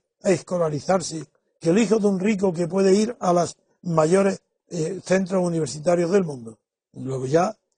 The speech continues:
empezamos que la igualdad de condiciones la rechazo. Eso no es. Ahora bien,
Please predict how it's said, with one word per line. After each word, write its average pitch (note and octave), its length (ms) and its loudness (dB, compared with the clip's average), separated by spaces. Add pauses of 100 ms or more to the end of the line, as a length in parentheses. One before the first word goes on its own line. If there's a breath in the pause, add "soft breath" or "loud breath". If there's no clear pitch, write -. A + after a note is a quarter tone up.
(100)
empezamos D#3+ 520 0
que F#3 140 0
la F3 80 4
igualdad F3+ 340 4
de C4 80 2
condiciones G#3 600 0
la G3+ 140 4
rechazo. D#3+ 600 -2 (600)
Eso E3 260 -2
no D#3+ 120 -2
es. - 100 -12 (160)
Ahora A3 220 4
bien, A3+ 260 0